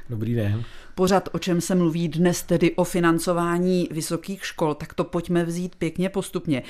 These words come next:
Speaker 2: Z jakých zdrojů jsou vysoké školy financované? Je to celé ze státního rozpočtu, nebo, eh, tam velký díl mají i projekty, případně soukromé peníze?
Speaker 1: Ona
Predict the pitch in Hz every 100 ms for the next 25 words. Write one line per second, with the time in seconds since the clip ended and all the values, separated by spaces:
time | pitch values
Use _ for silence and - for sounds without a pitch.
0 | - - - 147 165 160 262 269 254 208
1 | 208 151 135 - 147 143 - 147 147 -
2 | 156 151 151 - 156 139 139 147 135 131
3 | 127 - - - 165 170 196 196 202 175
4 | 180 175 - 165 160 175 170 180 165 -
5 | 156 143 - 151 147 - - 180 180 180
6 | 170 180 165 156 170 160 - 175 160 160
7 | 151 147 151 160 156 - 139 156 160 151
8 | 147 151 151 143 147 147 - 147 160 151
9 | 151 - 156 151 160 165 156 151 131 139
10 | 135 135 131 131 127 120 - - - -
11 | - - - - - 139 131